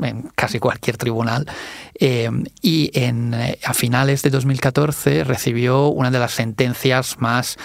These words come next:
eh, más grandes y más duras que ha recibido en toda Europa, que es la sentencia que entonces le obligó a dejar de operar en España. Entonces, cuando comentan el auto, tienen un correo interno que se llama auto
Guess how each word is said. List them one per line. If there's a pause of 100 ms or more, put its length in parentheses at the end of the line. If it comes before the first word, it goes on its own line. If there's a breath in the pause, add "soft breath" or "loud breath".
(300 loud breath)
eh,
más
grandes
y
más
duras
que
ha
recibido
en
toda
Europa,
que
es
la
sentencia
que
entonces
le
obligó
a
dejar
de
operar
en
España. (600 loud breath)
Entonces,
cuando
comentan
el
auto,
tienen
un
correo
interno
que
se
llama
auto